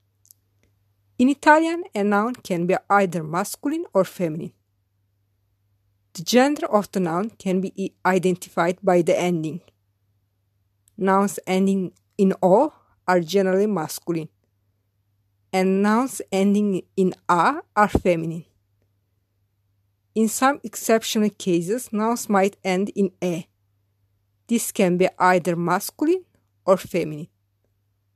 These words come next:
Now I have a quiz for you. Which gender is the noun bambino? A, masculine.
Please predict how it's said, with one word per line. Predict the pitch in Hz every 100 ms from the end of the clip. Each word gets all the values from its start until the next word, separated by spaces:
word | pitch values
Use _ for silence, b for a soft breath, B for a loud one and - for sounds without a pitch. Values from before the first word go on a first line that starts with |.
| _ _ _ _ _ _ _ _ _ _ _ _ _ _ _ _ _ _ b b b b b _ -
Now | 254 330 -
I | 226
have | 190
a | 202
quiz | - - 226 -
for | - -
you. | 156 165 - _ _ _ _ _ _ _ _ _ _ _ _ _ _
Which | 381 403
gender | - 302 247 240 233
is | 208 160
the | 190
noun | 180 180 196 202 _ _ _ _ _
bambino? | 196 185 180 214 202 151 - _ - _ _ _ _ _ _ _ _ _ _ _ _ _ _ _ _ -
A, | 196 269 - _ _ _ _ _ _
masculine. | 175 170 - - 214 311